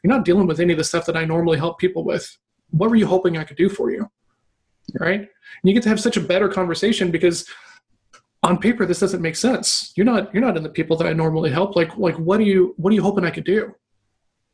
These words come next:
Right? But you, but you don't get to do that when you're, when you're just trying to sell to everybody, right? Because there's some overlap here, right? There's this saying in marketing that when you try to market to everybody, you're not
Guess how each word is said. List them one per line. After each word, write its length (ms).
Right? 180
But 160
you, 160
but 160
you 60
don't 140
get 120
to 80
do 220
that 340
when 140
you're, 220
when 220
you're 80
just 160
trying 160
to 60
sell 220
to 80
everybody, 580
right? 240
Because 400
there's 260
some 160
overlap 440
here, 200
right? 160
There's 140
this 160
saying 180
in 80
marketing 360
that 60
when 80
you 60
try 140
to 80
market 260
to 100
everybody, 380
you're 120
not 200